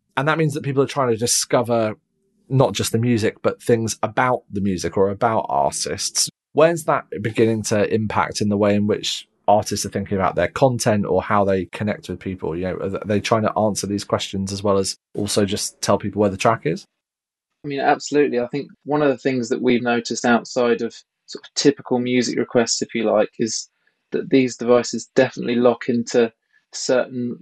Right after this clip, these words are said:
Speaker 2: routines and offer real utility value to people and families that are using them.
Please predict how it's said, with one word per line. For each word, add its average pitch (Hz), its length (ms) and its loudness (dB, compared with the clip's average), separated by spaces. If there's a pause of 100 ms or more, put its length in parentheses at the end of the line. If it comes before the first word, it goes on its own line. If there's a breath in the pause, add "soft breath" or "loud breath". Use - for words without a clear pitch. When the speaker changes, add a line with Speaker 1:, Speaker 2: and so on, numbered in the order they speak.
Speaker 2:
routines 120 800 0
and 127 140 -2
offer 117 260 0
real 117 460 2 (200)
utility 123 600 0
value 127 460 0
to - 80 -8
people 120 300 0
and 117 120 -2
families 120 480 2
that - 120 -2
are 120 40 2
using 120 360 0
them. 160 140 -2